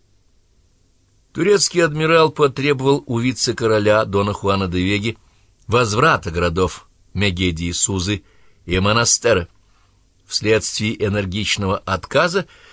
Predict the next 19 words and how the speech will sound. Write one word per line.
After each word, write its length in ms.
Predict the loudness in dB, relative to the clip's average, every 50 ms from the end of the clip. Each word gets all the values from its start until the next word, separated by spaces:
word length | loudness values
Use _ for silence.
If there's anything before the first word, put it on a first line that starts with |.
| -20 -20 _ _ -4
он 220 | 0 0 0 0
со 240 | 2 4 4 4 4
страшными 720 | 2 0 2 2 2 2 2 0 -2 -2 -2 -2 0 0
угрозами 640 | 0 0 0 -2 0 0 2 2 2 0 0 0 -2
объявил 400 | -2 -2 -2 -2 -2 -2 -4 -2
о 120 | -2 -2
своем 360 | -2 -2 -2 -2 -2 -2 -2 -4
мщении, 540 | -6 -6 -6 -4 -4 -2 -2 -4 -4 -8 -10 _ _ _ _ _ _ _ _ _
исполнение 760 | -6 -4 -4 -4 -4 -2 -2 0 0 0 0 0 0 -2 -4 -4
которого 440 | -6 -6 -2 0 2 2 2 0 0 -6 -18 _ _ _ _ -6
и 140 | -4 -2
начал 600 | 0 2 2 2 0 0 -2 -4 -4 -4 -4 -6 -8 _ _ _ _ _
семнадцатого 800 | -6 -4 -2 -2 -2 0 0 0 -2 -2 -2 -4 -4 -4 -4 -2
июля 360 | -2 0 -2 -2 -2 -2 -4
тысяча 500 | -4 -6 -8 -6 -6 -6 -6 -6 -6 -6
пятьсот 380 | -6 -8 -10 -6 -6 -6 -6 -8
пятьдесят 380 | -10 -10 -8 -6 -6 -6 -8
первого 300 | -6 -6 -4 -4 -4 -4
года 300 | -2 -2 -2 -2 -2 -6